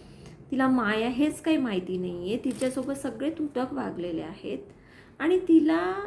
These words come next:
already तीच तिच्या लाईफमध्ये स्ट्रगल करत आहे. जी व्यक्ती एकाच खूप मोठ्या प्रॉब्लेम्समध्ये असते, ती तिच्या प्रॉब्लेम्समध्ये स्वतः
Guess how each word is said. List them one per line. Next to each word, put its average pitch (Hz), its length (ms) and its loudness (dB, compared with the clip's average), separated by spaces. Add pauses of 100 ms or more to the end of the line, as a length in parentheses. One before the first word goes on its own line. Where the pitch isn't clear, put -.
(960)
already 392 500 4
तीच 392 460 2
तिच्या 339 280 2
लाईफमध्ये 330 640 4
स्ट्रगल 330 600 2
करत 202 320 -2
आहे. - 240 -18 (2250)
जी 320 160 8
व्यक्ती 247 760 -2 (880)
एकाच 240 680 -2 (380)
खूप 403 360 4
मोठ्या 311 240 2
प्रॉब्लेम्समध्ये 233 800 -4
असते, 240 480 -4
ती 233 200 -10
तिच्या 220 300 -8
प्रॉब्लेम्समध्ये 226 1000 -2
स्वतः 220 520 -4